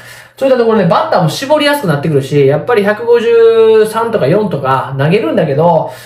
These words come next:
やっぱりボール先行になってくると、バッターはね、えー、自分に有利な待ち方、ああ、二重張りみたいなこともできるから、二段構えみたいなことできるから、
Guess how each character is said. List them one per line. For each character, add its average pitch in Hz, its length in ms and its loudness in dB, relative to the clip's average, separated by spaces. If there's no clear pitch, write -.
や 226 160 -2
っ - 40 -6
ぱ 302 80 2
り 247 120 0
ボ 262 160 4
ー 269 40 4
ル 269 80 0
先 285 220 -2
行 294 100 0
に 262 60 0
な 233 100 0
っ - 20 -6
て 294 100 -6
く 277 60 -2
る 254 100 0
と、 226 720 0
バ 190 220 0
ッ - 20 -8
タ 185 80 0
ー 151 60 0
は 131 80 -2
ね、 - 380 -6
え 135 260 -4
ー、 - 40 -4
自 135 160 0
分 202 160 2
に 202 140 2
有 302 140 2
利 226 100 0
な 156 80 0
待 135 200 -2
ち - 60 -10
方、 147 200 0
あ - 220 -8
あ、 143 360 -4
二 165 200 2
重 180 200 2
張 196 120 2
り 254 100 -4
み 294 100 -4
た 180 60 0
い - 20 0
な 156 80 0
こ 147 60 -2
と 143 100 -2
も 135 80 -2
で 190 120 0
き 262 100 -6
る 269 80 -2
か 214 80 2
ら、 156 120 0
二 147 120 0
段 165 200 0
構 226 220 0
え 170 40 0
み 160 100 0
た 151 60 -2
い - 20 -2
な - 20 -2
こ 127 60 -4
と 131 80 -8
で 185 120 0
き 269 100 -6
る 269 80 -4
か 214 100 0
ら、 233 400 0